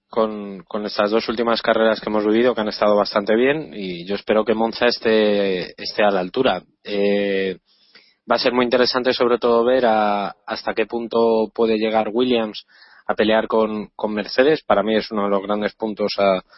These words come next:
a ver este fin de semana, y sobre todo vamos a ver qué pasa por atrás, porque si es verdad que por adelante entre Mercedes y, y Williams están muy,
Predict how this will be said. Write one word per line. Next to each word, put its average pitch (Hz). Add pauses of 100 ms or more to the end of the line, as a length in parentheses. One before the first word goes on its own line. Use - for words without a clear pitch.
(380)
a 110
ver 117
este 113
fin 120
de 117
semana, 143 (380)
y 151
sobre 113
todo 120
vamos 135
a 131
ver 135
qué 143
pasa 127
por 127
atrás, 120 (500)
porque 98
si -
es 101
verdad 113
que 110
por 104
adelante 107 (560)
entre 104
Mercedes 104
y, 98
y -
Williams 110
están 107
muy, 104